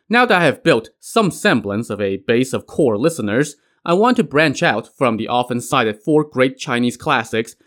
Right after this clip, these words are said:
and introduce you to some of the other interesting works as well that don't necessarily get as much attention in the West as the four classics. I think The Investiture of the Gods falls into that category.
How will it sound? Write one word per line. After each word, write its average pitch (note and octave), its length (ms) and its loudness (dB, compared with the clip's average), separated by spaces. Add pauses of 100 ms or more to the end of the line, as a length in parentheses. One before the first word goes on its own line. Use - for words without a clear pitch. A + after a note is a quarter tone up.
(140)
and G#3+ 160 2
introduce G#3+ 520 0
you G3+ 160 -2
to A2 140 -8
some A#2+ 300 -2
of A2+ 100 -4
the A2 160 -6
other D#3 280 2
interesting A#2 600 -4
works A#2 320 0
as G2+ 140 -6
well B2+ 360 2 (180)
that A2+ 260 -4
don't G3 240 2
necessarily G#2+ 640 -2
get G#2+ 320 -2
as A2 140 -10
much A2+ 180 -2
attention C3 800 -2
in G2+ 180 -6
the F#2 100 -6
West G#2 360 -2 (100)
as G2+ 200 -8
the G2+ 80 -8
four A#2 240 -4
classics. - 580 -4 (320)
I A2 80 -4
think - 440 -2
The G#2+ 100 -4
Investiture G#2 500 -8
of A2+ 80 -4
the G#2+ 80 -6
Gods G#2+ 440 -2 (260)
falls G#2+ 340 -2
into A2 140 -8
that G2+ 180 -6
category. G#2 600 -4